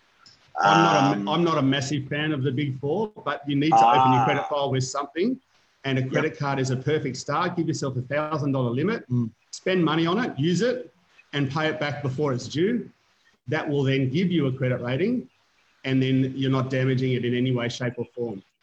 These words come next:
Speaker 1: Make sure you use the
Speaker 2: Okay.
Speaker 1: credit card responsibly. Don't overspend.
Speaker 2: Okay, great. Now, you just said something there as well, um, with y-, you're not a fan of the Big Four.
Speaker 1: Yep.
Speaker 2: Why is
Speaker 1: Well,
Speaker 2: that?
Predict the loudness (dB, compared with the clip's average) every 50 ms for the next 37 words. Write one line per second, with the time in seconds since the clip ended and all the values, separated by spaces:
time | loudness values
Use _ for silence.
0 | _ _ _ _ _ -2 -2 -2 -2 -2 -2 -2 -2 0 0 0 2 2 2 2
1 | 2 0 -2 -2 -2 -2 -2 -2 -4 -4 -2 -2 -2 -2 -2 -2 -2 -2 -2 -2
2 | -2 -2 -2 -2 -4 -4 -4 -4 -4 -4 -8 -6 -6 -6 -6 -6 -10 -16 -20 _
3 | -20 -20 -20 -20 _ _ _ _ _ _ _ _ _ _ _ _ _ _ _ _
4 | _ _ _ _ _ _ -2 0 0 0 0 -2 -4 -4 -4 -4 -2 -2 -2 -2
5 | -4 _ _ _ _ -4 0 0 0 0 0 -2 -2 0 0 0 0 0 -4 -6
6 | -6 -6 -8 -2 0 2 2 2 2 0 -2 -4 -4 0 2 2 4 4 2 2
7 | 2 0 -2 -2 -4 -2 0 0 -2 -2 -6 -10 -10 -12 -14 -14 -16 -20 _ _
8 | _ _ _ _ _ _ _ _ _ _ _ _ _ _ _ _ _ _ _ _
9 | _ -10 -2 2 2 2 2 0 -6 -20 -20 -20 _ _ -10 -10 -10 -8 -4 -2
10 | -2 0 2 2 2 2 2 2 0 0 0 0 -2 -4 -4 -4 -6 -8 -6 -6
11 | -6 -6 -8 -10 -2 2 4 4 4 4 2 -2 -6 _ _ _ _ _ _ _
12 | _ _ _ _ _ _ _ _ -8 -6 -6 -6 -6 -10 -20 _ _ _ _ _
13 | _ _ _ _ _ _ _ _ _ _ _ _ _ _ -4 2 2 4 4 4
14 | 4 2 2 2 0 -4 -10